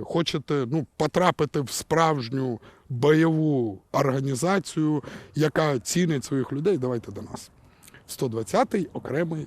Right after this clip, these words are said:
розвідувальний полк. Деталі, якщо комусь буде цікаво, я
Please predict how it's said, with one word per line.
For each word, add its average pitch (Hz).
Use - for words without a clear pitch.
розвідувальний 117
полк. 101
Деталі, 170
якщо 143
комусь 135
буде 120
цікаво, 117
я 117